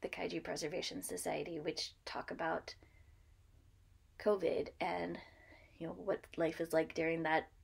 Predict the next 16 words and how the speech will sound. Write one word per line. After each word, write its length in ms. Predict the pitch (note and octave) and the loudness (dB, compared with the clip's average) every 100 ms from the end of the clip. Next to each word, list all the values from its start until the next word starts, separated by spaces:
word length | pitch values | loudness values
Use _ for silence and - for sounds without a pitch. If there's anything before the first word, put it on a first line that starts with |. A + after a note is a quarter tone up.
| - | -6
b-, 100 | E3+ - | -6 -4
with 160 | - E3 | -6 -4
the 80 | D#3+ | 2
fantasy, 720 | E3+ E3 E3 E3 E3 D#3+ E3+ - | 6 6 4 -2 -2 -2 -4 -4
or 160 | - - - - - | -4 -4 -8 -20 -12
with 120 | - | -6
the 80 | - | 0
science 300 | E3+ E3 - | 0 0 -2
fiction 300 | E3+ - E3+ | -4 -2 -2
story 320 | E3 E3 D#3+ | 2 4 2
happening 560 | - E3+ F3 F3 E3+ | 0 -4 -2 -4 -2
as 160 | E3 - | -4 0
well. 280 | E3 F3+ - - - - - - - - - - - - - - - | 4 4 2 -12 -20 -20 -20 -20 -20 -20 -20 -20 -20 -20 -20 -12 0
That's 280 | F#3+ - - | 2 2 2
fine, 320 | C4+ D4 D#4+ - - - - - - | 4 4 2 -6 -20 -20 -20 -20 -8
but 340 | F3 - E3+ | -4 2 2